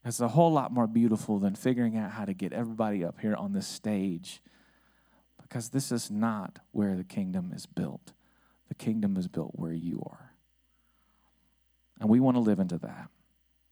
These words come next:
And we want to pray into that. And so as we close here today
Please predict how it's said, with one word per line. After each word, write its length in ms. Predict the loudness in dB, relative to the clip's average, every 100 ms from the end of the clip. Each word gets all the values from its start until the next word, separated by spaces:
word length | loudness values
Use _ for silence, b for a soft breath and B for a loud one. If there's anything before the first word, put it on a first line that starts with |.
| _ _ 0
And 120 | 6
we 80 | 6
want 200 | 6 2
to 80 | 0
pray 200 | 0 2
into 200 | 0 -2
that. 260 | -8 -20 -20 _ _ _ _ _ _ -20 b b b b b
And 120 | -2
so 200 | 0 0
as 280 | 2 -2 -4 -8 2
we 140 | 2
close 540 | 2 2 4 4 0
here 180 | -4 -4
today 500 | -4 -4 -2 -2 -4